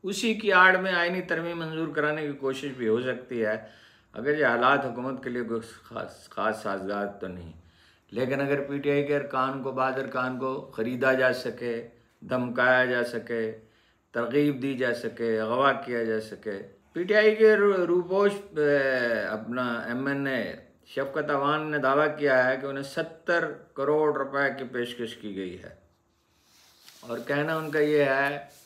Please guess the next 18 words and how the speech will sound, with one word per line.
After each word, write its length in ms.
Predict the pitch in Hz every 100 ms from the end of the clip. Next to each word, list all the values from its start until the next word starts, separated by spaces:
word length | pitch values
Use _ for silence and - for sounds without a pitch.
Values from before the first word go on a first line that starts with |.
| -
कि 80 | 131 123 131
ये 100 | 139
पेशकश 440 | 139 135 131 135 143
कबूल 340 | 127 123 135
करना 300 | 135 123 131
तो 140 | 127 127
रहा 220 | 120 127
अलग, 380 | 127 131 120 113
मैं 160 | 120
इमरान 320 | 120 117 120
खान 180 | 120 120
के 60 | 113
लिए 180 | 117 113
जान 280 | 120 113 107
भी 80 | 107
दे 180 | 95
सकता 380 | 90 92 - -
हूँ। 160 | -